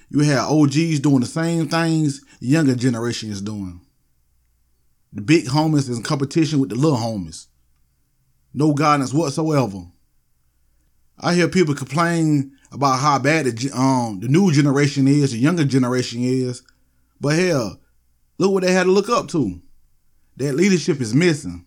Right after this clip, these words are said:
How can you respect somebody that's doing the same stuff you doing or in a worse predicament than you?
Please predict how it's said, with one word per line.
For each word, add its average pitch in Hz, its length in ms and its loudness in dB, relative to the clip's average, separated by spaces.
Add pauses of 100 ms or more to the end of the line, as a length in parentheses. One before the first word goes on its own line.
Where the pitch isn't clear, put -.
(880)
How 175 140 -2
can 214 140 -2
you 202 100 2
respect 175 380 0
somebody 175 400 0
that's 156 160 0
doing 156 160 4
the 147 60 4
same 175 280 -2
stuff 151 240 -4
you 175 160 0
doing 156 480 2 (180)
or 139 100 -2
in 147 80 6
a 135 60 4
worse 156 240 0
predicament 139 600 2
than 123 140 2
you? 131 280 0